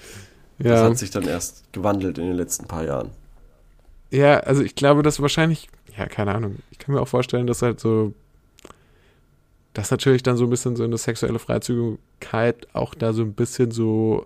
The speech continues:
Speaker 2: was ist, womit man dann auch kokettieren kann.
Speaker 1: Genau,
Speaker 2: Das ist
Speaker 1: ja,
Speaker 2: ein bisschen
Speaker 1: ja.
Speaker 2: edgy
Speaker 1: Ja,
Speaker 2: auch.
Speaker 1: ja. Und natürlich die Part-,
Speaker 2: Und
Speaker 1: die Partys werden natürlich auch irgendwie immer krasser. So, es muss jetzt eigentlich, also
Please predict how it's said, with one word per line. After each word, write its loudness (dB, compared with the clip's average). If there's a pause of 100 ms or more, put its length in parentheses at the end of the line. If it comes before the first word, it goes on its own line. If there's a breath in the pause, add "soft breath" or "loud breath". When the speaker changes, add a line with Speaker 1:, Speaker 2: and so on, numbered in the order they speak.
(100)
Speaker 2:
was -4
ist, -6
womit -4
man -2
dann -2
auch -10
kokettieren 2
kann. 2
Speaker 1:
Genau, 8
Speaker 2:
Das 4
ist 2
Speaker 1:
ja, 2
Speaker 2:
ein 2
bisschen -6
Speaker 1:
ja. 2
Speaker 2:
edgy 6
Speaker 1:
Ja, 6
Speaker 2:
auch. 8
Speaker 1:
ja. -6
Und 4
natürlich 2
die -6
Part-, 4
Speaker 2:
Und 2
Speaker 1:
die -10
Partys -8
werden -4
natürlich -10
auch -18
irgendwie -12
immer -10
krasser. -10 (500 soft breath)
So, -10
es -8
muss -4
jetzt -8
eigentlich, -2
also -4